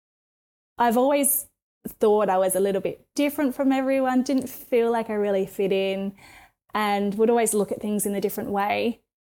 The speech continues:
and look, it's not, I don't see it as a bad thing. I think just now that I can understand it and understand myself and be a lot kinder to myself, um, and then use, use those elements in a more positive way,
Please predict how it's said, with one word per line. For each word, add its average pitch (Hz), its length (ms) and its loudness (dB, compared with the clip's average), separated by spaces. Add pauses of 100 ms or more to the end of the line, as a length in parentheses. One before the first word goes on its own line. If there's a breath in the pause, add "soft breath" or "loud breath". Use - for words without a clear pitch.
(160)
and 277 120 4
look, 254 160 2
it's 208 160 0
not, 233 200 -2
I 196 100 -2
don't 196 260 -4
see 226 140 0
it 190 140 0
as 185 120 -4
a 190 40 -4
bad 185 340 -2
thing. 170 180 -6
I 180 80 -2
think 196 240 -4
just 196 180 0
now 202 260 0
that 190 120 -4
I 190 80 -2
can 190 160 -8
understand 185 500 -4
it 185 160 -8
and 202 160 -4
understand 196 360 -2
myself 180 540 -2
and 202 120 -6
be 170 160 -2
a 160 140 -6
lot 214 200 2
kinder 185 280 -6
to - 160 -14
myself, - 500 -6 (560 soft breath)
um, 180 520 -2 (220)
and 190 200 -2
then 185 440 -4
use, 208 640 0
use 220 360 2
those 160 520 0
elements 185 680 -2 (140)
in 196 160 2
a 185 220 -4
more 190 180 0
positive 196 480 -4
way, - 460 -2